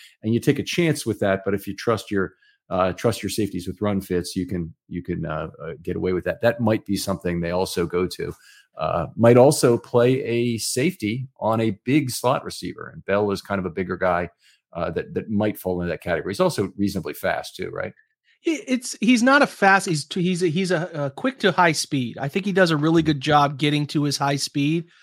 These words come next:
Speaker 2: Um, he's not fast, but he's twitchy. He's a very heady route runner. But again, if he gets five or six targets, that's unforeseen. They haven't gotten into that territory with him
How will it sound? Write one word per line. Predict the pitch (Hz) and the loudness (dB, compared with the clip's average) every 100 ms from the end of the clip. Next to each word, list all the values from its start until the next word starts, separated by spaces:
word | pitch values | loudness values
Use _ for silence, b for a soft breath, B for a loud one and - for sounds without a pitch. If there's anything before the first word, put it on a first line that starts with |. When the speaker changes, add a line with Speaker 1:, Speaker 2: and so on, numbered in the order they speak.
| b b 143 | b b -6
Speaker 2:
Um, | 139 135 143 151 | -2 -2 -6 -8
he's | 139 | -2
not | 175 170 | 0 0
fast, | - 170 165 | 0 2 2
but | 143 | -2
he's | 131 | -6
twitchy. | - 165 - 123 | -2 0 0 -4
He's | 127 | 0
a | |
very | 165 202 | 4 4
heady | 185 180 | 6 4
route | 147 147 156 | 4 4 4
runner. | 143 131 127 | 2 0 2
But | 143 135 B B | 0 0 B B
again, | 151 175 156 | -2 0 0
if | - | 0
he | 208 | -2
gets | 208 208 | 0 -2
five | - 185 180 | 2 4 4
or | 170 | 2
six | - 170 - | 0 -2 2
targets, | 175 175 147 - | 4 6 4 2
that's | 147 156 | 2 4
unforeseen. | 180 170 139 - 160 135 | 2 2 -2 0 2 2
They | 131 | 2
haven't | 151 143 | 2 2
gotten | 143 147 143 | 2 2 2
into | 147 | 2
that | 135 123 | 0 0
territory | 139 135 131 131 127 | -2 -2 -2 -4 -4
with | 120 | -6
him | - 131 123 | -4 -4 -4